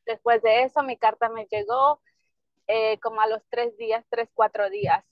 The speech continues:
y me dieron entradas múltiples por cuatro meses. Eh, cuando yo apliqué, eh, cuando yo apliqué,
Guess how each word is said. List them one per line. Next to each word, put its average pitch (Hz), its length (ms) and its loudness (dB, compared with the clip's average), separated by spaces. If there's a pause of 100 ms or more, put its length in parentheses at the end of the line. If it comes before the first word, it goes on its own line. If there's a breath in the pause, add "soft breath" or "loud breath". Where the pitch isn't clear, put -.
(100)
y 220 120 -16
me 214 160 -12
dieron 214 340 -6
entradas 196 600 2 (100)
múltiples 302 680 -4
por 214 280 -10
cuatro 214 680 0
meses. - 680 -12 (580 loud breath)
Eh, 233 200 6
cuando 240 240 2
yo 233 160 0
apliqué, 269 480 -2 (540)
eh, 226 600 -4 (300 soft breath)
cuando 226 220 -4
yo 226 160 -2
apliqué, 277 600 -2